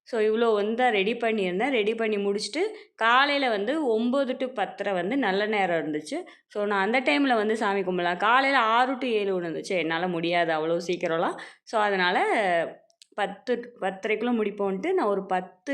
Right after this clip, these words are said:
பத்தாயிடுச்சு ஸ்டார்ட் பண்றதுக்கு, பூஜை ஸ்டார்ட் பண்றதுக்கே. So, இவ்வளோ ஐட்டம் வந்து செஞ்சு முடிச்சு சாமி கும்பிட்றதுக்கு டைம் ஆச்சு. அப்படியே வந்து சாமிக்கு திருப்பி அந்த பழைய அலங்காரத்தெல்லாம் எடுத்துட்டு, புதுசா வச்சு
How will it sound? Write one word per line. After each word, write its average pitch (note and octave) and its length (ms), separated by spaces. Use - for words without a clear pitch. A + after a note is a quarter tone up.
பத்தாயிடுச்சு A3 680
ஸ்டார்ட் F#3 340
பண்றதுக்கு, F3 460
பூஜை E3+ 260
ஸ்டார்ட் F#3 300
பண்றதுக்கே. D3+ 460
So, - 140
இவ்வளோ G3 220
ஐட்டம் G3 340
வந்து G3 240
செஞ்சு G3 360
முடிச்சு G#3 320
சாமி G3 280
கும்பிட்றதுக்கு F3 400
டைம் D#3 180
ஆச்சு. D3 240
அப்படியே G3+ 240
வந்து G3 220
சாமிக்கு G#3 540
திருப்பி G#3+ 320
அந்த G3 260
பழைய F#3 360
அலங்காரத்தெல்லாம் F3 640
எடுத்துட்டு, E3+ 420
புதுசா G3 440
வச்சு F#3 260